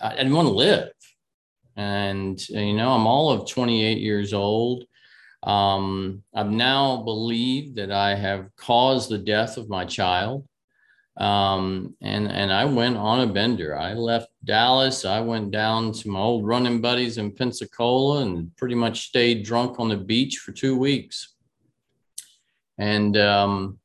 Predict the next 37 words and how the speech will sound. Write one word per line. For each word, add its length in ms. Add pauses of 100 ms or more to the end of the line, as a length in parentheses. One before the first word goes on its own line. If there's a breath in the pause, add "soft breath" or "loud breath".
(540)
came 260
back, 600
um, 720 (260)
and, 480 (460)
and 420
for 120
the, 440
for 60
the 80
first 240
time, 180
suicide 600
became 320
a 80
real 280
option. 520 (120)
It 60
had 80
always 320
been 160
an 140
option. 560 (400)
Killing 280
myself 460
was 160
always 400
an 80
option. 460
It 760
was 120
like 120
a 60
default 580
thought 380
process 640
for 200
me, 280